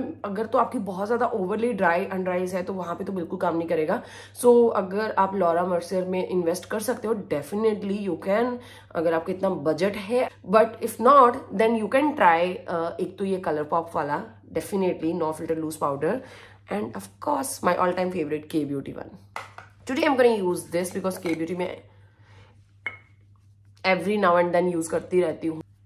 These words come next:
And already मेरी जो under eyes है, वो एकदम से स्मूथ है because of the beautiful concealer which I have used। So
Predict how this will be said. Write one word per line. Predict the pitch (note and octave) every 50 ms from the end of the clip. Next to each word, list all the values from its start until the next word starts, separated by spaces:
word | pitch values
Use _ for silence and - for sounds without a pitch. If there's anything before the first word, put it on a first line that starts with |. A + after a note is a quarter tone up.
| - - -
And | - G#3 G#3+ G#3 G3 G#3+ F3 - - - - -
already | F#3 F3+ E3 F3 F3 F3 F#3 F#3 F#3 F#3+ - F#3+
मेरी | F3+ E3+ E3 E3+ F3 D#3+
जो | - - - E3+
under | D#3+ D#3 D3 D3+ D#3 D#3
eyes | D#3+ D#3 D#3
है, | D#3+ D3+ D3+
वो | D3+ - C#3+
एकदम | C#3+ D#3 D#3 D#3 D#3 D#3+ -
से | - E3 E3 F#3 F#3 - - - - - - -
स्मूथ | - - - - - - F3 E3+ E3+ F3 E3+ E3 E3 D#3+
है | E3+ E3+ E3+ E3
because | E3 D#3+ D#3+ D#3 D3+ E3
of | D3+ - -
the | E3 D#3+ D#3 - - - - - - - _ - D3 F#3
beautiful | G3+ G3+ G3+ F#3 F#3 F#3+ F#3+ F#3 - F#3+
concealer | F#3 F3+ F#3 - G3 F3+ E3 E3+ E3+ F3 F3
which | F3 - F3+ F3
I | E3+
have | E3+ E3 D#3+ D#3 D#3
used। | D#3+ E3+ G3 A3+ - - - - - - -
So | - - - - F3+